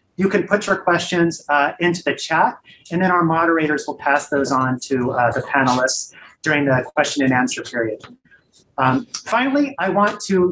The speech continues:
thank all of the people who, who have made this possible. First and foremost, to our wonderful panelists who have made this event possible with, with your own lives and your own work. Uh,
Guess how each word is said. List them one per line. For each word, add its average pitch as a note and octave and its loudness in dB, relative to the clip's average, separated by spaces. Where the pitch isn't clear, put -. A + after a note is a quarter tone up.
thank G3+ -2
all E3 2
of F3+ 0
the F3 0
people E3+ 0
who, D#3+ 2
who E3 0
have C#3+ -2
made D3 0
this D3 -8
possible. E3+ 0
First G3 4
and F3 -2
foremost, F3 0
to E3 -2
our C#3+ 0
wonderful E3 0
panelists F3 0
who F3 4
have E3+ -2
made D#3+ 0
this F3 -2
event D#3 -2
possible D#3 -2
with, D#3 0
with D3 -2
your D3+ 0
own D#3+ 2
lives D#3+ 0
and D3 -2
your C#3+ -4
own C#3+ 0
work. F3 0
Uh, D3+ 0